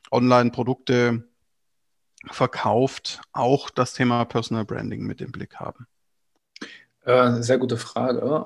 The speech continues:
Speaker 2: Und zwar, ähm, wenn du zum Beispiel Produkte verkaufst, die einen hohen, hohen Vertrauenswert haben, also wenn du etwas verkaufst, was viel Vertrauen voraussetzt, könntest du zum Beispiel jetzt sagen, als Shopbetreiber oder du hast eine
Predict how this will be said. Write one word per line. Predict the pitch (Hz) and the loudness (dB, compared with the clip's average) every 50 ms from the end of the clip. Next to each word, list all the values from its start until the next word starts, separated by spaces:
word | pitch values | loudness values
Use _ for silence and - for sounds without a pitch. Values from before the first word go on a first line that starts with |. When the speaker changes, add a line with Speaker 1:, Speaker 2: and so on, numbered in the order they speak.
| - - | -6 -10
Speaker 2:
Und | - 117 117 | -6 -6 -6
zwar, | 117 - - 113 110 110 113 117 117 120 120 113 113 - | -6 -6 -4 -4 -2 0 2 2 2 2 0 -2 -4 -6
ähm, | - 135 120 113 117 113 107 98 - - _ _ _ _ _ _ _ _ _ _ _ _ | -8 -8 -6 -4 -4 -4 -4 -6 -8 -12 _ _ _ _ _ _ _ _ _ _ _ _
wenn | - - 120 120 139 | -10 -6 -2 2 4
du | 151 143 | 4 4
zum | 151 - 139 | 2 2 2
Beispiel | 127 127 123 123 - - | 4 4 4 2 0 -2
Produkte | - 117 131 127 127 - 123 | 2 4 4 4 4 2 -2
verkaufst, | 123 - 104 104 - - 104 101 - - - | -2 -2 -4 -2 0 2 2 2 2 0 -2
die | 117 110 | -2 -2
einen | - - 117 113 113 117 113 110 - - | -2 -2 -2 0 0 0 -2 -4 -2 2
hohen, | 123 123 123 127 127 123 123 120 123 - - - - _ _ _ _ _ _ _ _ _ - | 4 4 6 6 6 4 4 4 2 -4 -16 -20 -20 _ _ _ _ _ _ _ _ _ -2
hohen | 131 135 135 | -2 0 0
Vertrauenswert | - 135 127 123 - 127 120 123 131 135 123 123 - - - - - 117 110 110 110 110 110 107 - - - | 0 -2 -2 0 4 6 6 6 6 4 0 -2 -4 -6 -8 -8 -6 0 0 2 2 2 0 0 -2 -6 -6
haben, | 110 104 104 104 - 104 104 101 98 98 92 | -4 -4 -4 -4 -2 -4 -4 -4 -4 -6 -8
also | - 101 101 104 104 104 104 104 101 104 | -10 -10 -8 -4 -2 -2 -2 -2 -2 -4
wenn | 113 117 | -2 -2
du | 120 117 117 | -2 0 0
etwas | 113 98 123 113 - | -2 -2 -4 -4 -4
verkaufst, | 117 110 - - 127 135 - - | -4 -2 2 2 2 2 4 2
was | 120 117 | 0 0
viel | - - 123 | 0 -2 -2
Vertrauen | 120 123 117 - - 127 143 143 | 0 0 0 2 4 2 2 2
voraussetzt, | - 156 131 131 147 147 - - 165 165 - - - - - _ _ _ _ _ _ _ _ _ _ _ _ _ _ - _ _ - | 0 0 2 2 2 0 0 -2 -4 -4 -4 -6 -12 -12 -14 _ _ _ _ _ _ _ _ _ _ _ _ _ _ -20 _ _ -2
könntest | - - 117 131 139 - - | 0 2 4 2 2 2 0
du | 139 | 0
zum | - - | 0 0
Beispiel | 135 123 - - | -2 0 0 0
jetzt | 113 110 | 0 0
sagen, | 107 113 110 123 127 | 2 4 4 4 4
als | 113 110 110 110 - - - - | 2 0 -2 -4 -6 -8 -8 -6
Shopbetreiber | - - 135 123 - 170 - - - - - - - - 165 156 147 | -4 -4 -2 2 0 0 0 0 -4 -4 -2 -2 -2 0 0 0 0
oder | - 120 113 120 | 0 2 2 2
du | 110 95 117 | 2 2 0
hast | 117 117 117 - - - | -2 -2 -2 -4 -8 -6
eine | 120 120 117 120 113 110 | -2 0 2 2 0 0